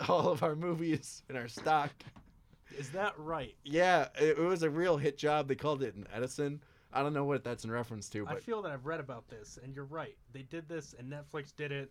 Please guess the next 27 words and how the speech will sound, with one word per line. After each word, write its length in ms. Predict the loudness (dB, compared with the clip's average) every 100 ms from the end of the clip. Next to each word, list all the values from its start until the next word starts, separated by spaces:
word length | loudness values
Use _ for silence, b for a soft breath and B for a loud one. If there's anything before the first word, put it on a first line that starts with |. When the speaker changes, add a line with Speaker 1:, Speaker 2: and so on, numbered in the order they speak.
| -10
Speaker 2:
and 100 | -12
we 80 | -12
tell 260 | -10 -8 -8
people 320 | -8 -8 -8
that 200 | -10 -12
when 100 | -12
they 80 | -14
come 220 | -10 -8
into 120 | -8 -12
the 100 | -16
store. 280 | -14 -6 -2
Speaker 1:
And 160 | 0 0
it's 160 | -2
just 220 | -2 -4 -4
a 60 |
terrible 600 | -6 -8 -2 2 2 0
company 400 | -4 -8 -6 -4
run 120 | -4
by 120 | -4 -6
terrible 440 | -4 0 0 -2
people. 440 | -4 -6 -4 -6 b b -6
Uh, 40 |
not, 260 | -2 0 -2
uh, 260 | -2 -2 -4 -8 -6
uh, 1080 | -4 -4 -6 -18 _ -20 _ _ -20 -12 -6
uh, 180 | -4 -2
Mussolini, 960 | -2 -2 -2 -2 0 0 0 -2 -4